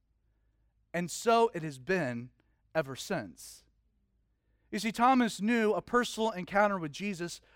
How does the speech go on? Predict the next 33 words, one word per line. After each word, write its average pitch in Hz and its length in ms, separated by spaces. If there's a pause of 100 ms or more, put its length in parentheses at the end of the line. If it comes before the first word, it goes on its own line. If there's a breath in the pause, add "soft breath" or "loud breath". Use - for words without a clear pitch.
(120)
was 185 160
essential. 180 640 (1700)
And 156 100
so 190 200
the 165 120
moment 185 380
it 151 80
happened, 185 480 (800)
his 175 220
life 160 420
and 185 160
the 165 80
trajectory 165 720
of 185 120
his 180 160
life 180 500
would 143 120
change 143 380
forever. - 500 (1600)
According 214 260
to 180 80
the 156 120
testimony 143 680
of 123 120
several 139 600
of 123 120
the 131 120
early 143 300
church 131 400
fathers 110 600
in 101 80
their 101 140
writings, 95 720